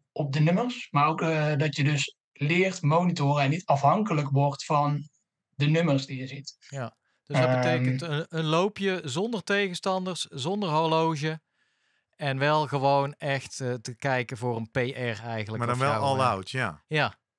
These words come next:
Speaker 2: Oké.
Speaker 1: Ja, we hebben een, een onderzoekje gedaan bij de shorttrackers. Nou, die zijn natuurlijk altijd met z'n allen, die trainen als groep, maar die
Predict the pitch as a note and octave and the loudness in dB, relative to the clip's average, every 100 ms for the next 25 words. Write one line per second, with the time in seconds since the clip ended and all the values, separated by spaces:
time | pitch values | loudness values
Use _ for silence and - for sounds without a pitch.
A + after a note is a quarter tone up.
0 | _ _ _ _ _ _ F#3 - _ _ | _ _ _ _ _ _ -16 -16 _ _
1 | G3+ - A2 C#3 C3+ D#3+ F#3+ G3 F#3+ - | -10 -8 -2 2 4 4 4 4 2 2
2 | F3 F3 F3+ F#3 G3 G3 A3+ F3+ F3+ F3 | 0 0 0 2 4 2 2 2 4 4
3 | E3+ E3+ D#3+ - F#3+ A3+ A3 A3 A#3+ B3+ | 4 0 0 0 -2 0 -2 -2 0 -2
4 | - - C#3 C#3 E3+ F3+ F#3+ F3+ F3+ - | -4 -4 0 2 2 0 0 -4 -4 0
5 | G3+ B3 G3+ - E3+ E3+ E3 D3+ - D3 | 2 2 0 -2 -2 -2 -4 -4 0 2
6 | G3+ C4 D3 - E3+ G3+ A3+ G#3+ G3 E3 | 2 0 -2 0 2 2 2 0 0 0
7 | D#3+ - F#3 G#3+ - C#3+ C#3+ D3+ D3+ | 0 -2 2 2 0 0 0 0 -4